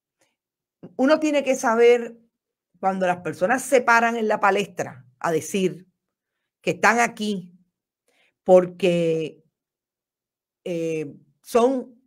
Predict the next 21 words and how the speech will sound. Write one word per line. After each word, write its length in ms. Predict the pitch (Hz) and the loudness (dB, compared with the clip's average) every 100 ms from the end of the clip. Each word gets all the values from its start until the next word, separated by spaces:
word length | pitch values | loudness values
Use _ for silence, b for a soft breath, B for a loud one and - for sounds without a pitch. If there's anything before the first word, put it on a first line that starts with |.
| _ - | _ -4
apoyan 920 | 175 202 233 226 220 220 - _ _ | -2 4 4 4 0 -4 -12 _ _
esto 360 | 240 247 247 214 | 2 2 0 -2
o 160 | 175 | 2
lo 120 | 185 180 | 2 2
otro. 420 | 202 196 131 110 _ _ _ _ _ _ _ _ _ _ _ _ - | 0 -4 -10 -14 _ _ _ _ _ _ _ _ _ _ _ _ -2
A 140 | 202 | 0
la 100 | 208 | 2
gente 640 | 262 311 - 220 214 - _ _ _ _ _ | 0 -2 2 2 2 -8 _ _ _ _ _
hay 140 | 214 196 | -6 -2
que 120 | 254 | -2
saber 400 | 247 226 233 190 | 0 0 0 -2
de 120 | 180 | -4
dónde 260 | 175 190 190 | -4 -6 -6
vienen 680 | 151 135 120 110 110 _ _ _ _ _ _ _ _ | -8 -10 -10 -14 -18 _ _ _ _ _ _ _ _
y 120 | - 180 | -14 -2
quiénes 300 | 185 175 - | 0 0 -4
son. 440 | 139 113 110 - _ _ _ _ _ | -10 -10 -14 -20 _ _ _ _ _
Cecilia 400 | - 226 269 294 | -6 -4 -2 0
La 100 | 302 | 2
Luz 460 | 285 294 262 - _ _ _ | 0 -2 -8 -14 _ _ _
es 360 | 220 233 - | -2 -2 -4